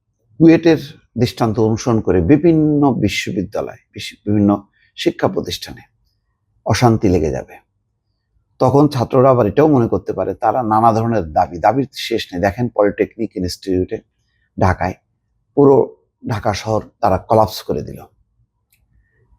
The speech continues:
সেই সংকট এখনো কিন্তু নিরসন হয়নি। এর মধ্যে কুয়েটের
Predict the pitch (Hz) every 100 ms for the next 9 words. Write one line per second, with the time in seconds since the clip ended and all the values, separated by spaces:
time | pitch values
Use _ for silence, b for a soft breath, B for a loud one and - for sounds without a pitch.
0 | _ _ - 147 143 143 151 - _ -
1 | 135 139 135 117 110 104 98 107 98 85
2 | - - _ _ _ _ _ _ _ _
3 | _ - 147 147 143 147 - 139 131 131
4 | - _ _ _ - 123